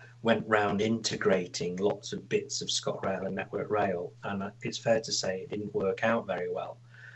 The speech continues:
And when I arrived, what I did was consciously uncouple some bits of the alliance because it just wasn't working.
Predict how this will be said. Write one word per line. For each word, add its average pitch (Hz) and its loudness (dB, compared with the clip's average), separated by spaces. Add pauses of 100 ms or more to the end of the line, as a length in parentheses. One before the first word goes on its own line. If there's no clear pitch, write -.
(320)
And 101 0
when 110 2
I 117 4
arrived, 90 2
what 104 2
I 98 2
did 101 4
was 92 -6
consciously - -2
uncouple - -2
some 92 -4
bits - -6
of 90 -8
the 90 -8
alliance - -6
because - -6
it - -12
just - -4
wasn't 95 -6
working. 123 -2